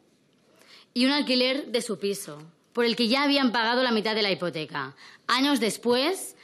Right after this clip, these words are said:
Blackstone, el mayor casero del mundo, les quiso echar de nuevo de su casa y por,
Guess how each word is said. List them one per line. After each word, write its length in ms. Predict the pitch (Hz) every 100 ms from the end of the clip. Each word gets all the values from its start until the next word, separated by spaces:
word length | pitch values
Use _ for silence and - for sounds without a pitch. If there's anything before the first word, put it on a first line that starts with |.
| - -
Blackstone, 600 | 180 226 233 - 294 262
el 80 | 233
mayor 320 | 220 254 277
casero 320 | 254 262 247
del 180 | 226 190
mundo, 480 | 202 226 240 294 294 - -
les 200 | 214 220
quiso 180 | 254 254
echar 260 | 262 247 214
de 120 | 214
nuevo 240 | 240 262
de 160 | 214 240
su 160 | 302
casa 500 | 226 220 220 262 294 285
y 100 | 233
por, 260 | 226 -